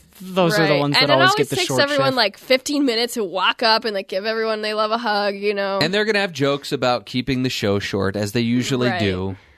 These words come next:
Speaker 2: So that will probably happen, mark our words. Uh, number four, Lady Gaga will act shocked when she wins Best Song, even though
Speaker 3: <laughs>
Speaker 2: everyone knows she's going to win.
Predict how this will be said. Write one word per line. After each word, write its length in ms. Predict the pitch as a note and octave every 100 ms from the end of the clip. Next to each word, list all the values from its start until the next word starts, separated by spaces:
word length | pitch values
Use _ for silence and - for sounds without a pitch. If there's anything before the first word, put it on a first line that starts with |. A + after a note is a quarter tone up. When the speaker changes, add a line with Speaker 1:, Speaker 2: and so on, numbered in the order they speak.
| _ _ _
Speaker 2:
So 240 | - C4+ B3+
that 160 | B3+
will 100 | C4
probably 300 | C4+ C#4 C4
happen, 320 | C4 G#3+ A3 G#3+
mark 260 | G#3 F#3+
our 120 | F#3+
words. 320 | G3 F#3 B3+ - - - -
Uh, 280 | - C4 B3
number 220 | C4+ D4
four, 440 | D4+ C#4 A#3+ A#3 C#4+ _ -
Lady 240 | A3+ B3
Gaga 440 | A#3+ A3+ A3+ A3 B3
will 140 | B3
act 240 | G3 A3+
shocked 480 | - - A#3+ A#3 -
when 100 | B3+
she 220 | A3+ -
wins 300 | B3 C4 A#3
Best 300 | - G#3+ A3+ -
Song, 440 | A3+ G3 G#3 C4+ _ - _ _
even 360 | B3+ C4 C4 C4
though 340 | A3+ A3 A3 -
Speaker 3:
<laughs> 140 | - C4
Speaker 2:
everyone 600 | C#4+ D4 D#4+ D#4+ D4+ D4
knows 320 | C4+ C4+ C4
she's 280 | - B3 -
going 300 | A3+ G#3+ A3
to 100 | G3+
win. 380 | G3 G3 G3+